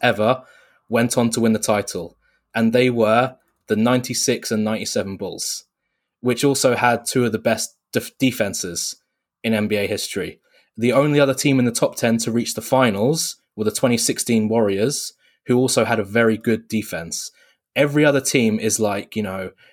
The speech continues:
the Seven Seconds or Less Suns, um, the Rick Adelman Kings, um, the Dallas Mavericks when they had Nash and, um, Dirk.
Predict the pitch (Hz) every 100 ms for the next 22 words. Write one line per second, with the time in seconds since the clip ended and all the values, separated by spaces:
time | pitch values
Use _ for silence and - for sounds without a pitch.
0 | _ - - 123 113 113 110 110 104 104
1 | 104 - - 104 92 95 - - 113 104
2 | 101 98 95 _ _ _ 110 110 113 117
3 | 113 107 107 104 113 101 101 101 95 -
4 | - 98 101 98 95 95 - - 113 117
5 | 107 - 113 110 98 107 - 107 101 107
6 | 101 110 104 - 104 104 - - - _
7 | _ _ _ 110 104 104 101 - 107 101
8 | 101 104 110 117 113